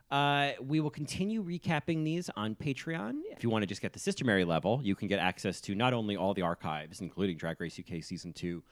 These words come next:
but that's where Drag Race U K season three will be. And then if you wanna jump up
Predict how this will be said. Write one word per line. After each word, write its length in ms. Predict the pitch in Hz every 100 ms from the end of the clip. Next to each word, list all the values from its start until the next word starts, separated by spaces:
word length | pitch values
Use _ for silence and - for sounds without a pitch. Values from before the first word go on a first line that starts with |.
| _ _ -
but 120 | 107
that's 240 | 127 -
where 80 | 135
Drag 240 | 120 101
Race 180 | 98 -
U 60 | 104
K 200 | 101 85
season 320 | - 82 90
three 220 | - 143
will 140 | 131 92
be. 360 | 95 85 87 -
And 180 | 98
then 80 | 98
if 160 | 92 -
you 80 | 98
wanna 240 | 90 87
jump 300 | - 101 92
up 240 | 87 -